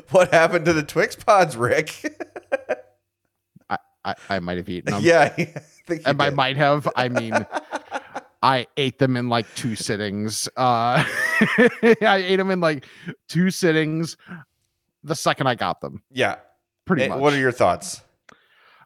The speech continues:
Speaker 2: I, I agree with you. I, I do enjoy, so definitely for me, it's a, like, each one is a one biter.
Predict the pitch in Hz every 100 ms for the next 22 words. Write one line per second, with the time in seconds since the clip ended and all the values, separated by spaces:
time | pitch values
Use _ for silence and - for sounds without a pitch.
0 | _ _ 175 175 185 190 190 165 202 220
1 | 214 143 147 147 175 254 269 _ _ -
2 | - 180 196 165 175 123 175 277 311 196
3 | 190 214 165 - 202 185 165 - _ _
4 | _ _ _ _ - 143 202 208 262 233
5 | 262 254 208 180 196 180 185 170 135 117
6 | 147 - 175 175 170 170 160 131 117 131
7 | 131 123 120 123 156